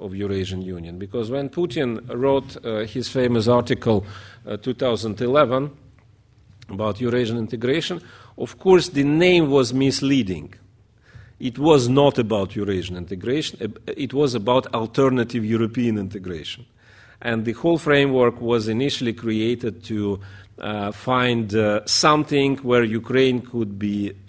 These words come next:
implemented and, and full, um, uh, feel, feel comfortable.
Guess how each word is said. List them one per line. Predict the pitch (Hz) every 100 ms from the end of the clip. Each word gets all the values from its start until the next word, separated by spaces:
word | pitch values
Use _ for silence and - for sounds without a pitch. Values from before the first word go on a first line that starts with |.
| - -
implemented | 120 98 113 113 123 120 104 95 95
and, | 101 95
and | 101 95
full, | - - - 107 95 - - _ -
um, | 110 101 95 95
uh, | 92 92 95
feel, | 92 131 117 107 -
feel | 131 113
comfortable. | 117 110 101 82 76 73